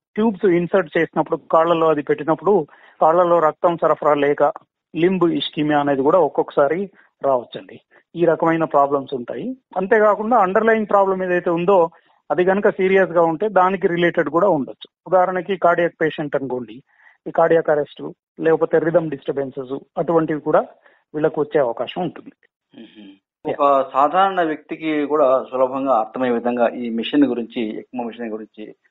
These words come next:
Speaker 2: వివరిస్తారు డాక్టర్ గారు?
Speaker 1: యా, అదేనండి. అంటే ఈ ఎక్మో అనేది, ఆ, ఒక గుండె మరియు ఊపిరితిత్తులు చేయాల్సిన పనిని ఒక మెషిన్ ద్వారా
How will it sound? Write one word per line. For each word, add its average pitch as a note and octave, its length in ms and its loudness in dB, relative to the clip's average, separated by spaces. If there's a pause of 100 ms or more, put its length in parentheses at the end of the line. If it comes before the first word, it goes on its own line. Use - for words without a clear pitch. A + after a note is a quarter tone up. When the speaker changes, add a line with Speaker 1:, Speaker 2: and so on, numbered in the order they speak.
(120)
Speaker 2:
వివరిస్తారు A2 380 -2
డాక్టర్ G#2 260 -2
గారు? B2 200 -2 (640)
Speaker 1:
యా, G3 120 4
అదేనండి. G3+ 480 0
అంటే G3+ 480 2 (200)
ఈ E3+ 260 0
ఎక్మో A3 420 4
అనేది, G#3+ 600 0 (400)
ఆ, E3+ 500 2
ఒక F#3 200 2 (1160)
గుండె G3 300 2
మరియు G3+ 320 0
ఊపిరితిత్తులు F#3 880 0 (260)
చేయాల్సిన E3 460 2
పనిని F3+ 640 0 (440)
ఒక D#3+ 140 -2
మెషిన్ E3 420 0
ద్వారా D#3+ 360 2